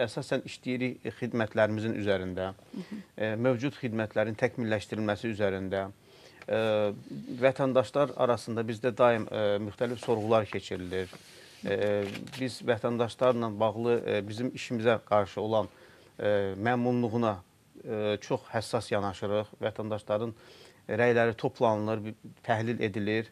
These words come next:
Speaker 1: və həmin rəylər əsasında həmin, ə, xidmətlər təkmilləşdirilir,
Speaker 2: Hı hı.
Speaker 1: müəyyən, ə, təkmilləşdirici təkliflər verilir.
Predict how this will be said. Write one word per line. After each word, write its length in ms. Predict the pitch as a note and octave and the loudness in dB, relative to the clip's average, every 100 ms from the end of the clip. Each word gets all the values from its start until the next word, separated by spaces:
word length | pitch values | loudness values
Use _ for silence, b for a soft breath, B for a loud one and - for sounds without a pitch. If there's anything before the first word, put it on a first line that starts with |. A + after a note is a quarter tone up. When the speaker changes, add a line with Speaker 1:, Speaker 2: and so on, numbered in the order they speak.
| _ | _
Speaker 1:
və 140 | B2+ C3 A#2+ | 4 6 6
həmin 220 | C3+ C#3+ | 2 2
rəylər 300 | B2+ B2 B2+ | 2 4 2
əsasında 540 | B2 A#2 G#2+ A2+ A2+ C#3+ D3+ B B B B - | 2 -2 -6 -4 2 2 0 B B B B -2
həmin, 300 | A#2+ C3 B2+ | 0 0 0
ə, 220 | - A2+ G#2 - | -2 0 0 -2
xidmətlər 480 | A#2 A#2+ G#2+ B2+ - | -2 0 2 0 0
təkmilləşdirilir, 880 | A#2+ - A2 G#2 G2 G#2+ G2+ G#2 A2 | -2 -2 0 0 -2 -6 -4 -2 -2
Speaker 2:
Hı 220 | - - | -6 -16
hı. 20 | F#3 A#2 | -8 0
Speaker 1:
müəyyən, 320 | B2 B2+ C3+ | 2 4 2
ə, 220 | - A2+ G#2+ A#2 | 0 -4 -4 -4
təkmilləşdirici 720 | A2+ B2 A2 - G#2 G#2 A#2+ - | -6 -4 -6 -6 -6 -4 -4 -4
təkliflər 540 | A2 A2 G2+ B2+ A#2 | -6 -6 4 4 6
verilir. 460 | G#2+ G2 F#2+ G2+ | 2 -2 -2 -2